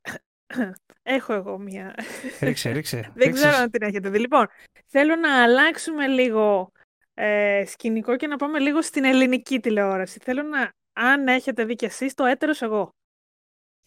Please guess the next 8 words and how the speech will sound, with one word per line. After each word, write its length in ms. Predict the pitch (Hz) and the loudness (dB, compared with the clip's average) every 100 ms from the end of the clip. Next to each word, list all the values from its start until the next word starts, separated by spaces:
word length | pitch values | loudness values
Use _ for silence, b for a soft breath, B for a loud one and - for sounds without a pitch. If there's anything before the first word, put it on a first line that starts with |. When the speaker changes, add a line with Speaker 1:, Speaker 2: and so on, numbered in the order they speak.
| b b b _ | b b b _
Speaker 2:
Ε, 760 | - 151 151 156 151 151 233 226 | -6 -4 -4 -4 -4 0 2 4
δεν 160 | 220 214 | 4 4
το 60 | |
Speaker 1:
Ε, 40 | 208 | 2
Speaker 2:
έχω 180 | 190 127 | 0 -2
δει, 140 | 131 | -2
αλλά 520 | 196 180 170 170 165 160 | -2 -2 -2 -2 -4 -4
εντάξει. 380 | 156 139 - | -4 -4 -8